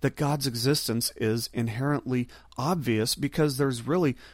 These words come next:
nobody else in, in recent history who can serve as an illustration of a person who is essentially a tabula rasa. And, of course, that is a, a clean slate, somebody who has no prior learned cultural or academic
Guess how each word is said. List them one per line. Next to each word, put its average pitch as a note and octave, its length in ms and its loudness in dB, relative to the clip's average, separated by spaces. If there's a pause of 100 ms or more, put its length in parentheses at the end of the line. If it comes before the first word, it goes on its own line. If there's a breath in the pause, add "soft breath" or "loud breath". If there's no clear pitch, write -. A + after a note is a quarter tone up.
nobody D#3 300 4
else D#3 240 2
in, A#2 240 -2
in B2 140 0
recent D3+ 360 -2
history C3 360 -2
who B2 100 -4
can A#2+ 160 -2
serve D3+ 320 -2 (260 loud breath)
as C3 140 0
an C3 80 2
illustration C#3+ 560 2
of A#2 80 -2
a A#2+ 60 -2
person D3 460 -2
who C3+ 140 0
is B2+ 120 2
essentially C3 640 0 (260 loud breath)
a A#2+ 60 -2
tabula D3+ 500 2
rasa. C3 480 -2 (300 loud breath)
And, B2+ 280 -2 (200)
of - 100 -6
course, B2+ 240 -4
that B2+ 180 2
is A#2 220 -2
a, A2+ 240 -2
a A#2+ 80 -4
clean D3+ 320 0
slate, C3+ 340 -2
somebody B2 360 -2
who B2 220 -2
has B2 220 0
no C#3 200 2
prior C3 420 0
learned B2 380 -2 (380 loud breath)
cultural C#3+ 600 2
or A2+ 420 0
academic C3 580 0